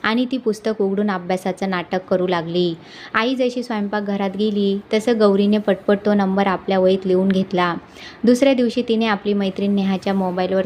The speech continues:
तो नंबर टाकून बघितला, तर तो कोण्या डॉक्टर राकेशचा नंबर होता. कोण आहे हा डॉक्टर राकेश, याचा काय संबंध? तिने बराच विचार केला, पण हाती काहीच लागलं नाही.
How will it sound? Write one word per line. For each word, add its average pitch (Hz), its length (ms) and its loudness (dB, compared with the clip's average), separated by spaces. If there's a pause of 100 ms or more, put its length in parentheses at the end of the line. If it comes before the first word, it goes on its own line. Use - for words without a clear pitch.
तो 202 60 0
नंबर 185 340 0
टाकून 185 400 0
बघितला, 214 520 4 (380)
तर 254 100 4
तो 269 160 4
कोण्या 220 320 0
डॉक्टर 202 320 -2
राकेशचा 190 500 -4
नंबर 185 360 2
होता. 185 420 0 (380)
कोण 277 220 6
आहे 233 280 0
हा 220 200 -2
डॉक्टर 196 400 -2
राकेश, 180 580 -4
याचा 214 240 2
काय 208 240 0
संबंध? 185 500 -2 (500)
तिने 262 200 6
बराच 226 360 2
विचार 208 360 0
केला, 208 360 2 (100)
पण 226 120 0
हाती 214 280 0
काहीच 196 320 0
लागलं 185 360 -2
नाही. 180 300 -2